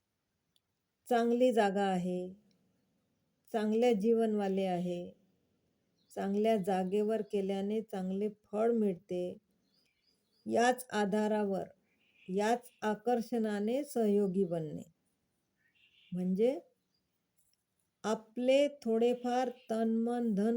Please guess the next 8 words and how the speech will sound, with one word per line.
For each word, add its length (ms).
लावणे. 440
दुसरे 420
आहेत 320
ज्ञान 500
वा 240
योगच्या 840
धारणाद्वारा 920
काही 360